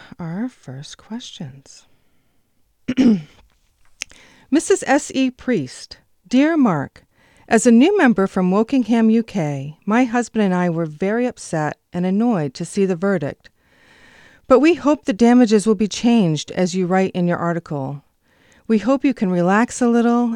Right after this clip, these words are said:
and build up your strength. I have ordered your hockey stick just before they all ran out, and I'm looking forward to its arrival. Hopefully, it will help slightly towards your legal palaver.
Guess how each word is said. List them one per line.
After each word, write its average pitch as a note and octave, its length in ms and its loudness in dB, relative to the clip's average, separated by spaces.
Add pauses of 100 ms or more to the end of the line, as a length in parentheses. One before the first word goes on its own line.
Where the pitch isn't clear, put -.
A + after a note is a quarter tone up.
and F#3 200 2
build G#3 200 0
up G#3+ 180 -2
your G#3+ 80 0
strength. D#3 580 -8 (960)
I G3+ 100 2
have G3+ 220 0
ordered C#4 360 4
your C4+ 100 2
hockey C4 360 0
stick - 420 -6 (100)
just - 300 0
before G#3 340 2
they F3+ 120 2
all F3 180 2
ran E3 240 0
out, F3+ 380 -4 (440)
and G3+ 120 2
I'm G3+ 120 6
looking B3+ 340 4
forward C4 320 2
to B3 100 0
its A3+ 140 -4
arrival. G#3+ 640 -2 (160)
Hopefully, F3+ 680 0
it G#3 120 0
will G#3 160 0
help C4+ 320 -4
slightly F3 460 -2
towards G3 360 -2
your F#3 100 0
legal A3+ 360 0
palaver. D3+ 640 -6